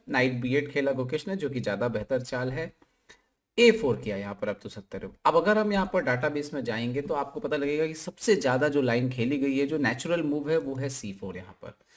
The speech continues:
आइडिया यहाँ पर, अ, व्हाइट का जो होता है, वो ultimately ए फ़ोर, बी फ़ोर, ए फ़ोर और फिर वो सी फ़ाइव वगैरह जो है, वो पुश करना होता है और, अ, व्हाइट के लिए ये प्लान होता है, जबकि ब्लैक जो है, वो क्वीन साइड से खेलने की कोशिश करता है।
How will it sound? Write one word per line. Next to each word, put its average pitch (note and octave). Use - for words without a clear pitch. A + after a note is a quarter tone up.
आइडिया F#3
यहाँ G3+
पर, D#3+
अ, B2
व्हाइट B2
का C3+
जो A#2+
होता G#2+
है, D#3+
वो D#3+
ultimately B2+
ए B2
फ़ोर, A#2
बी B2
फ़ोर, B2
ए B2+
फ़ोर B2+
और C3
फिर C#3
वो C#3+
सी D3+
फ़ाइव C#3+
वगैरह C#3
जो B2
है, C3+
वो D3
पुश D3
करना C3
होता B2
है E3+
और, F#3+
अ, A2+
व्हाइट B2
के C3
लिए D3
ये C#3
प्लान B2+
होता C3
है, F3+
जबकि F3
ब्लैक C3+
जो D#3+
है, D#3
वो E3
क्वीन B2
साइड A2
से A2
खेलने G#2
की G2+
कोशिश -
करता -
है। -